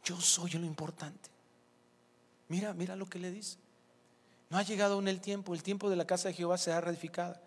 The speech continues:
Entonces vino palabra de Jehová por medio del profeta Ageo, diciendo: "¿Es para vosotros tiempo para vosotros?". Qué interesante. "De habitar en vuestras casas artesonadas,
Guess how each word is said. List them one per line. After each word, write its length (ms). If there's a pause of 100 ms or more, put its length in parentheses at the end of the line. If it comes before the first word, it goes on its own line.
(280)
Entonces 500
vino 220
palabra 520
de 120
Jehová 360
por 160
medio 180
del 100
profeta 380
Ageo, 220
diciendo: 480 (400)
"¿Es 360
para 240
vosotros 760 (240)
tiempo 720 (240)
para 300
vosotros?". 800 (1300)
Qué 100
interesante. 640 (1900)
"De 180
habitar 520
en 120
vuestras 480
casas 440
artesonadas, 1000